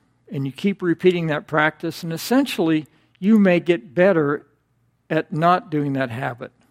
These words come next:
But you know that if you don't keep on doing it for a lifetime in the same way, you will eventually fail.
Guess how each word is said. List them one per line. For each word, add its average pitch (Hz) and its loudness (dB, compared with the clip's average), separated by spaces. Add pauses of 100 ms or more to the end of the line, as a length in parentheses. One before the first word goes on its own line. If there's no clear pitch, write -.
(760)
But - -12
you 160 -4
know 208 4
that 156 2
if 147 -4
you 151 -4
don't 190 0
keep 170 -2
on 156 0
doing 156 -2
it 139 -6
for - -8
a 143 -2
lifetime 139 -2
in 151 -4
the 135 -4
same 143 -4
way, 156 0
you 147 -2
will 147 4
eventually 135 -4
fail. 127 -4